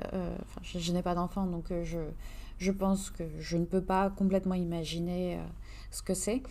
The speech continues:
clairement. Euh, mais je, ce que j'en dirais, c'est que je pense qu'il est important de déjà être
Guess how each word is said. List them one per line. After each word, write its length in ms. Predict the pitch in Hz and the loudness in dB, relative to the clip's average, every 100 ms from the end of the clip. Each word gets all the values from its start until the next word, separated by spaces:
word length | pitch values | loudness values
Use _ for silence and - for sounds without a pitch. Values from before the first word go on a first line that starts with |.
| - - - | -10 -12 -12
clairement. 480 | - 180 170 196 226 - - - - - - - - - | -8 -6 0 0 0 -4 -10 -12 -14 -14 -12 -14 0 6
Euh, 420 | 190 180 170 - - - - | 8 8 6 2 -2 -10 2
mais 160 | 220 226 | 6 6
je, 100 | - - - - - - - - | 4 -10 -14 -14 -14 -14 -14 -6
ce 120 | 196 - | -2 6
que 300 | 269 269 262 | 10 12 12
j'en 160 | 262 | 12
dirais, 400 | 247 233 247 302 | 10 10 8 8
c'est 240 | 285 254 196 | 8 4 4
que 320 | - 220 220 | 4 2 2
je 400 | 226 190 175 175 | -2 -4 -2 -2
pense 260 | 190 240 247 | 2 4 4
qu'il 140 | - | 2
est 40 | 202 | 2
important 300 | 196 196 233 | 2 2 2
de 180 | 196 190 | 2 0
déjà 460 | 175 208 202 220 | 2 2 4 2
être 300 | - 196 190 | 0 -2 -4